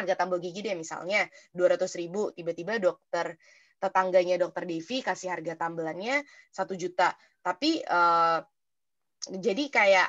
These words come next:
agak kurang transparan ya menurut aku ya sebagai dokter gigi, kurang transparan ke pasien. Jadi pasien juga, eh, agak bingung kok bisa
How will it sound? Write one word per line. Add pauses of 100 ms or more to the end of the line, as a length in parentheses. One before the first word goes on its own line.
agak
kurang
transparan
ya
menurut
aku
ya
sebagai
dokter
gigi,
kurang
transparan
ke
pasien.
Jadi
pasien
juga, (480)
eh,
agak
bingung
kok
bisa